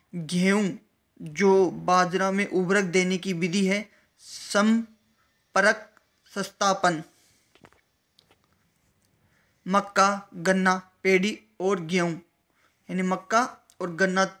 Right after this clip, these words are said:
एक साल का गन्ना होता है, यानी डेढ़ साल, और पेड़ी दो साल, और एंड ढाई,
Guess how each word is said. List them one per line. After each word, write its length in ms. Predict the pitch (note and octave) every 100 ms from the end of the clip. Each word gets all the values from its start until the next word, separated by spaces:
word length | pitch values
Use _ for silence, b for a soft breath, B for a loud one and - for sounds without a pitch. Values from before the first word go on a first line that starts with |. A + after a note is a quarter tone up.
| -
एक 120 | F#3
साल 220 | G#3+ G#3
का 160 | G3+ G#3
गन्ना 280 | F3+ F#3 F#3+
होता 220 | G3 G#3+
है, 80 | A3
यानी 440 | - _ _ F#3+
डेढ़ 220 | F#3 G#3+
साल, 260 | G#3+ A#3+ B3+ - _ _ F#3
और 160 | F3 G3
पेड़ी 340 | G3+ A3+ A3+ _ _ _
दो 200 | F3+ G3
साल, 240 | G3+ A#3+ C4 - _ _ _ _ F#3+
और 120 | G#3
एंड 220 | G#3+ F#3+
ढाई, 160 | E3+